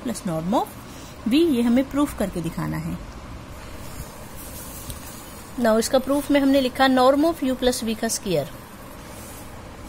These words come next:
norm of U plus V का स्क्वायर is equal to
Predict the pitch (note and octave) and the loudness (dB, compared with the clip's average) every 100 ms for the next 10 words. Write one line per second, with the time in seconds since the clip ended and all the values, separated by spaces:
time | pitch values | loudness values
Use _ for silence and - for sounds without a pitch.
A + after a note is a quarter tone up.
0 | - - - - - - - - B3+ C4 | -12 -12 -12 -14 -14 -14 -14 0 6 10
1 | C4+ C#4 F4 F4 C#4 C4+ C#4 C#4 B3+ B3+ | 10 10 6 6 2 6 4 4 2 2
2 | C4+ C4+ - B3+ B3+ B3 A#3 A#3 A#3 A3+ | 4 6 8 8 8 6 2 2 0 2
3 | G#3+ A3 | 0 0